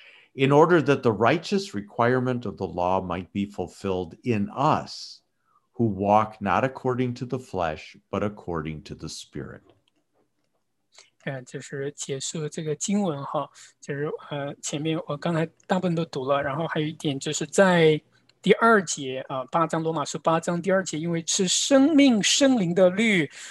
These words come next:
Speaker 2: 在基督耶稣里释放了我，使我脱离罪和死的律了。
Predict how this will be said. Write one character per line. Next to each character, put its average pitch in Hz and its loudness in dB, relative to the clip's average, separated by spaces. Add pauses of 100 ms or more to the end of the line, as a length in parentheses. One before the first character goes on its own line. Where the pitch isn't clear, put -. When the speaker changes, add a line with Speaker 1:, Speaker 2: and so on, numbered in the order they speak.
(160)
Speaker 2:
在 226 4
基 220 2
督 226 2
耶 226 8
稣 220 0
里 190 0
释 - 2
放 247 -2
了 175 0
我， 135 -6
使 - -8
我 160 -2
脱 320 0
离 185 0
罪 208 8
和 147 -6
死 - -4
的 123 -4
律 165 -6
了。 127 -8